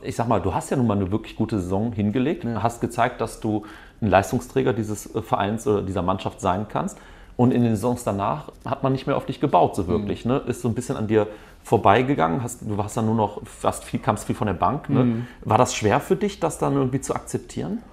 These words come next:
Speaker 2: Ja, klar war schwer. Wobei ich sagen muss, also in, im zweiten Jahr am Anfang habe ich auch gespielt unter He-, Hacking und dann irgendwann dann nicht mehr, so gegen Ende der Hinrunde. Ich meine, äh, ja,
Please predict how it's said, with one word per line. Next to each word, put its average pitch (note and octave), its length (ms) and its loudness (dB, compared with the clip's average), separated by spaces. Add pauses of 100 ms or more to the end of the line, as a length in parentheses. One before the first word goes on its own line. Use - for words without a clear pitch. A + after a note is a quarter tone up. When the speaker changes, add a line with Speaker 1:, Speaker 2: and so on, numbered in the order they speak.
(500)
Speaker 2:
Ja, A2 300 10
klar C3 300 4
war A#2+ 120 6
schwer. A2 280 0
Wobei A2 300 6
ich A#2+ 60 2
sagen C#3+ 260 4
muss, C#3 140 -2
also G#2+ 320 -2
in, G#2+ 180 -6 (100)
im A#2 140 -2
zweiten B2+ 420 4
Jahr C3 100 0
am A#2+ 100 -2
Anfang B2+ 260 -4
habe A#2+ 120 4
ich - 60 -8
auch C3 200 0
gespielt D3 340 -4
unter D3 220 -2
He-, D#3+ 340 0
Hacking F3 400 0 (400)
und G#2 160 -6
dann A#2 160 2
irgendwann A2+ 420 4
dann A2+ 120 2
nicht C#3 180 0
mehr, C#3 240 0
so G#2 340 0
gegen G#2+ 220 -2
Ende A2+ 320 0
der G#2 120 0
Hinrunde. A#2 640 2
Ich - 100 -10
meine, A#2+ 340 2
äh, F2+ 240 -2 (240)
ja, A#2+ 380 8